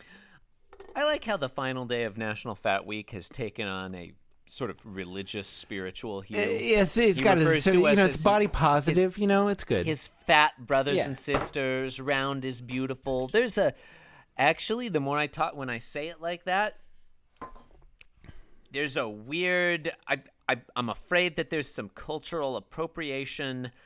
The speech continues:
Speaker 1: of African-American church tropes going on here that I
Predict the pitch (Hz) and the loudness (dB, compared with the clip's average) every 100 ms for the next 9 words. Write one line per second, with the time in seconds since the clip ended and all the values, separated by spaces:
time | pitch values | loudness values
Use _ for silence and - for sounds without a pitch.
0 | _ _ _ 117 113 113 110 110 110 110 | _ _ _ 0 2 2 2 2 0 -2
1 | 104 120 - 98 123 135 139 143 127 117 | -4 -10 -10 -6 -4 -4 -8 -6 -6 -4
2 | 113 120 117 - 135 117 113 113 113 110 | -2 -2 -4 -8 -10 -8 -8 -10 -10 -10
3 | 113 - 131 104 - - - 104 90 - | -10 -6 -6 -6 -8 -8 -6 -6 -6 -12
4 | - 120 110 101 98 98 104 90 87 110 | -10 -8 -6 -6 -6 -6 -8 -10 -6 -4
5 | 95 90 | -4 -4